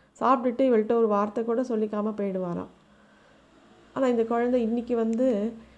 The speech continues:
"அப்பா வந்தா நல்லா இருக்கும்ல, இந்த மாதிரி ஒரு சமயத்துல அப்பா கிட்டயும் தேர் பத்தி கேட்கலாம்" அப்படின்னு அவ யோசிக்கிறா. சின்ன குழந்தை தானே, அவளுக்கு வந்து இன்னொரு ஆசை, "சரி, நம்ம வந்து பாட்டி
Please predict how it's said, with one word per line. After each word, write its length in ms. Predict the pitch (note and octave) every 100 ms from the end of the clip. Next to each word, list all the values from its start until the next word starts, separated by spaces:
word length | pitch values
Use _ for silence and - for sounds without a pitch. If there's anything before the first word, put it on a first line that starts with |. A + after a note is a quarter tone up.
| -
"அப்பா 320 | - - B3 A#3
வந்தா 260 | G#3+ B3
நல்லா 360 | B3+ A3 A3 A3+
இருக்கும்ல, 360 | A3 G3+ G3
இந்த 240 | G#3+ G3+ G#3
மாதிரி 320 | G#3 G#3 A3+
ஒரு 120 | G3+ F#3+
சமயத்துல 380 | F#3+ G3+ G3 A3+
அப்பா 300 | F3+ A3+ A3+
கிட்டயும் 340 | A3+ A#3 C4
தேர் 240 | A3 G3+
பத்தி 240 | G3+ G3 G#3+
கேட்கலாம்" 560 | G#3 F#3+ G3 G3+ F#3
அப்படின்னு 180 | F3+ G#3
அவ 180 | A3+ F#3+
யோசிக்கிறா. 520 | F3 F#3+ G#3+ G3+ F#3+ - _ _ _ _ _ _ _ _ _ _ _
சின்ன 260 | A#3 B3
குழந்தை 360 | B3 G#3+ G#3 G#3
தானே, 400 | G3 G3 G#3+ G#3 - _
அவளுக்கு 320 | - B3 A#3+
வந்து 180 | A3+ B3
இன்னொரு 360 | A3+ B3 C4 A#3
ஆசை, 580 | A3 A3+ B3+ A3+ A3 A3
"சரி, 300 | B3+ A#3+ A#3
நம்ம 260 | G#3+ G#3
வந்து 240 | G3+ G#3+ -
பாட்டி 380 | G3+ A3+ B3